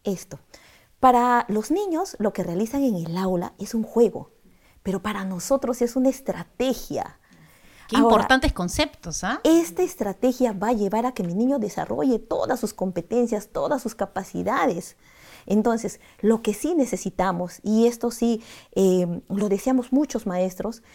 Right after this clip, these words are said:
Speaker 1: es que el padre de familia aprue-, eh, nos acompañe, nos acompañe y apruebe estas nuevas metodologías que esta nueva generación de maestros, eh, quiere implementar con sus niños. Para hacerlo, Fátima, existen muchas plataformas,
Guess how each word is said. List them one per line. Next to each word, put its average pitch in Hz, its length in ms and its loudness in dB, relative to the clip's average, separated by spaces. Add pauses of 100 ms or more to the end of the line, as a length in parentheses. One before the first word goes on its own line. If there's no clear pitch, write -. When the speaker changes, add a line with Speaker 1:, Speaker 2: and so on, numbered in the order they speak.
(180)
Speaker 1:
es 269 100 2
que 262 120 2
el 208 100 2
padre 294 340 -2
de 277 60 0
familia 240 500 -2
aprue-, 262 400 4
eh, 196 320 2 (560)
nos 277 200 6
acompañe, 277 680 0 (580)
nos 254 180 4
acompañe 294 500 0
y 233 120 4
apruebe 302 460 -2
estas 359 280 0
nuevas 359 240 0
metodologías 233 720 0 (380)
que 262 80 4
esta 269 160 4
nueva 294 220 4
generación 226 500 0
de 285 140 2
maestros, 240 640 2 (400)
eh, 190 280 0
quiere 320 220 4
implementar 214 640 0
con 233 100 -2
sus 185 220 -10
niños. 160 520 -8 (460)
Para 233 220 0
hacerlo, 285 380 0
Fátima, 247 420 0
existen 233 340 -4
muchas 220 260 -4
plataformas, 175 880 -4